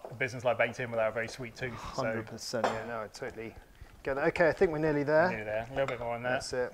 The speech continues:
Speaker 1: Put the rest in.
Speaker 2: And if, like, if you were making chocolate icing, is this just basically the same thing, but it's just got some cocoa powder in
Speaker 1: Um,
Speaker 2: there?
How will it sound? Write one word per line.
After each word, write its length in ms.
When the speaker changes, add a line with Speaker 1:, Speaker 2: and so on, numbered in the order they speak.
Speaker 1:
Put 140
the 80
rest 300
in. 140
Speaker 2:
And 100
if, 60
like, 100
if 60
you 100
were 100
making 360
chocolate 360
icing, 300
is 60
this 160
just 160
basically 200
the 40
same 220
thing, 160
but 80
it's 100
just 120
got 160
some 140
cocoa 240
powder 240
in 60
Speaker 1:
Um, 60
Speaker 2:
there? 100